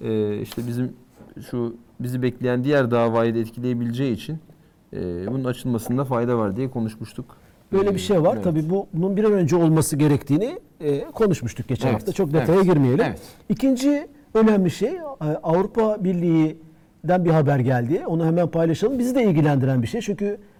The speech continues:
Speaker 2: aynı problem bizde de var. E, Mart iki bin yirmi itibariyle Avrupa Birliği içindeki ülkelerde, e, Android işletim sistemli tüm telefonlar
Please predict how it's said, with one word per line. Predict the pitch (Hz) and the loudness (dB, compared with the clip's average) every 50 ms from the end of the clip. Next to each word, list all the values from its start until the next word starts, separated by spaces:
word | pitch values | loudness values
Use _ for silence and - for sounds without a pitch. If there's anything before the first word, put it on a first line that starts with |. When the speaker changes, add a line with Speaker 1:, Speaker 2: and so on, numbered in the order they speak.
| _ - | _ 4
Speaker 2:
aynı | 190 208 233 220 214 | 4 6 6 4 2
problem | - 175 175 165 160 214 226 226 | 2 0 0 2 2 2 2 2
bizde | 175 170 151 175 190 | 0 0 0 2 2
de | 165 151 139 | 2 2 2
var. | 151 202 285 - - - - _ - _ _ _ - - | 2 2 0 -2 -6 -16 -20 _ -20 _ _ _ -8 -4
E, | 143 143 143 143 139 139 139 139 135 135 139 - - _ _ - | -2 0 2 2 2 0 0 0 -2 -4 -6 -8 -14 _ _ -2
Mart | 135 170 226 240 - 208 | 0 2 2 2 0 -4
iki | - 196 202 | -4 -2 0
bin | 214 214 | 0 2
yirmi | 202 208 220 247 247 233 220 | 2 2 2 0 0 -2 -4
itibariyle | 220 208 190 170 - - 156 165 180 180 190 190 160 180 214 | -4 -2 -2 -2 -2 -2 0 2 2 4 4 4 2 0 2
Avrupa | 196 175 180 208 208 208 180 143 | 2 2 2 2 2 0 -2 -2
Birliği | 160 156 147 143 147 147 156 | -2 -2 0 2 2 0 0
içindeki | 196 - - 180 175 160 151 - 208 | -2 -6 -6 -4 -2 -2 -2 -2 -2
ülkelerde, | 185 170 165 - 180 156 139 127 113 101 117 135 170 233 - - - _ _ _ _ _ _ - | -2 -2 0 0 0 2 2 0 0 -2 -4 -4 -6 -8 -10 -18 -20 _ _ _ _ _ _ -6
e, | 147 135 135 135 - - | -2 -2 0 0 -2 -2
Android | 156 156 165 165 160 170 196 214 247 - - - - - - - _ _ - | -2 -2 0 0 2 2 2 2 0 -2 -6 -10 -20 -20 -20 -20 _ _ -6
işletim | - 143 - - 185 - 240 214 | -6 -6 -4 -4 -4 -4 -4 -6
sistemli | - - - - 175 160 160 156 151 - | -6 -6 -6 -4 -2 -2 0 -2 -2 -2
tüm | - 262 | -4 -4
telefonlar | 247 - 190 165 156 135 151 143 139 143 185 262 285 - | -2 0 0 0 0 0 0 0 0 0 -2 -4 -6 -10